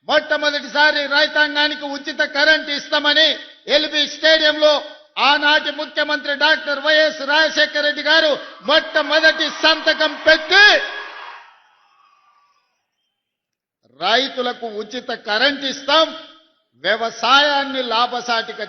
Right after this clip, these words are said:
చేస్తాం, రైతును రాజు చేసే బాధ్యత మేము తీసుకుంటామని ఆనాటికి ఉన్న రైతుల బకాయిలు పన్నెండు వందల కోట్లు మాఫీ చేయడమే కాకుండా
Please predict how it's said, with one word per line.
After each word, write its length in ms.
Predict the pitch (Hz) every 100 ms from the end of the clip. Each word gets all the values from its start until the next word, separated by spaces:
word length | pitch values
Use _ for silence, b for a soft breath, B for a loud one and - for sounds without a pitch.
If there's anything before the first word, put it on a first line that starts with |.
| 214
చేస్తాం, 480 | 220 214 214 202 - _ _ _ 127 147
రైతును 600 | 202 247 - 226 220 202
రాజు 520 | 175 240 277 269 247
చేసే 300 | 240 - 226
బాధ్యత 600 | 180 185 220 226 214 214
మేము 260 | 185 190 180
తీసుకుంటామని 1000 | - 220 214 214 208 190 190 202 185 175 _ _ _ -
ఆనాటికి 680 | 165 196 196 254 262 233 247
ఉన్న 260 | 226 220
రైతుల 420 | 202 196 220 233
బకాయిలు 640 | 190 180 185 220 269 269 247 -
పన్నెండు 540 | 202 208 214 202 202 190
వందల 360 | 185 180 180
కోట్లు 580 | 175 190 208 208 190 175 _ _ _
మాఫీ 360 | 135 180 196 190 -
చేయడమే 440 | 170 196 220 214 196
కాకుండా 640 | 185 233 285 277 294 240